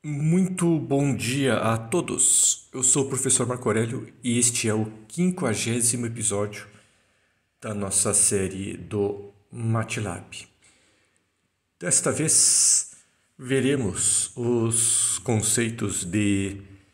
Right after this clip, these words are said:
simetria e de assimetria. E também veremos os dois tipos de, eh, a-, assimetria. A,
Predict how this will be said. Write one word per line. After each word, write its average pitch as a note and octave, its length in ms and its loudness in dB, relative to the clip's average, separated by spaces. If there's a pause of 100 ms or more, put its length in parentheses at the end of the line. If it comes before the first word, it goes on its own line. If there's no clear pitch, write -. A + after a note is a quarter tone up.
(300)
simetria B2 1300 0
e A2 160 2
de G2+ 680 0
assimetria. A2+ 760 0 (880)
E B2+ 220 0
também B2+ 580 0
veremos A#2 680 2
os A2+ 400 4
dois B2 720 4
tipos - 1300 -2
de, G#2+ 580 0 (1500)
eh, G#2+ 300 -8
a-, A2+ 300 -2
assimetria. A2 840 0
A, G2 420 -4